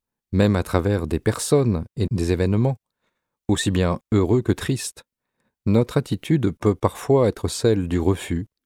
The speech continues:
parce qu'elle nous semble en contraste avec nos aspirations, ou de la peur,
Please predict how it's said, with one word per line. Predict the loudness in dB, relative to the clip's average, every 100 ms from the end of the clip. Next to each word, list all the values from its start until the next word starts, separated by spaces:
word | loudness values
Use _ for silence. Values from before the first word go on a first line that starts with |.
| _ _ _ _
parce | -8 -4
qu'elle | 0 0
nous | 0
semble | 0 0 0 0
en | -2
contraste | -2 -4 0 -2 -2 -4
avec | -4 -2
nos | -4 -4
aspirations, | -4 -4 -4 -2 -6 -8 -10 -12 _ _ _ _ _ _ _ _
ou | 4 4 4
de | 2
la | 0
peur, | 2 2 2 0 -6